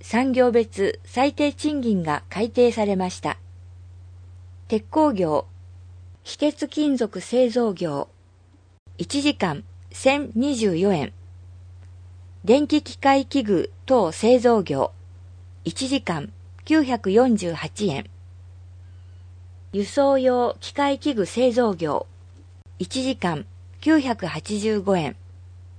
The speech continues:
百貨店総合スーパー、一時間九百七円。効力発生日、令和四年十二月十五日。なお、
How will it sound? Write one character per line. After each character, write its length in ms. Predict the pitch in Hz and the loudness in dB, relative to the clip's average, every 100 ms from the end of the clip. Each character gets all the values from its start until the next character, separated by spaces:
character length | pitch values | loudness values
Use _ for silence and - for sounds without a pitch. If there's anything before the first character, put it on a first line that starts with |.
| - - - - - - | -20 -20 -20 -20 -20 -16
百 220 | - 208 - | -6 -6 2
貨 160 | 302 | 2
店 300 | 302 214 170 | 2 -2 -4
総 260 | - 247 269 | 0 2 4
合 220 | 269 269 | 2 0
ス 200 | - 262 | 0 -4
ー 60 | 233 | -4
パ 160 | - | -6
ー、 180 | 143 123 - - - - - | -4 -6 -8 -20 -20 -18 -16
一 220 | - 247 | -10 -4
時 140 | 247 | -4
間 260 | - 165 - - - - - | -4 -6 -8 -14 -20 -20 0
九 200 | 311 302 | 2 2
百 360 | 240 190 165 | 0 -6 -8
七 260 | 147 170 208 | -4 0 0
円。 200 | 160 110 - - - - - - - - - - - - | 0 -4 -12 -20 -20 -20 -20 -20 -20 -20 -20 -20 -20 -20
効 260 | - 311 311 | 0 2 4
力 340 | 269 214 185 | 2 -2 -6
発 240 | 175 180 - | -8 -10 -6
生 280 | - 254 185 | 0 2 0
日、 200 | 151 - - _ _ _ _ _ - - 196 | -6 -14 -20 _ _ _ _ _ -20 -4 6
令 200 | 262 277 | 8 8
和 120 | 269 | 6
四 160 | 254 | 6
年 320 | 233 226 220 - | 4 4 0 -4
十 180 | - 214 | -2 0
二 140 | 285 285 | 0 0
月 260 | 277 269 | -2 -4
十 280 | 214 254 247 | -4 0 0
五 120 | 202 | 0
日。 380 | 180 196 - - - - - - - - - - - - - | 0 -2 -4 -12 -14 -20 -20 -20 -20 -20 -20 -20 -20 -8 0
な 220 | 254 | 4
お、 120 | 208 | 4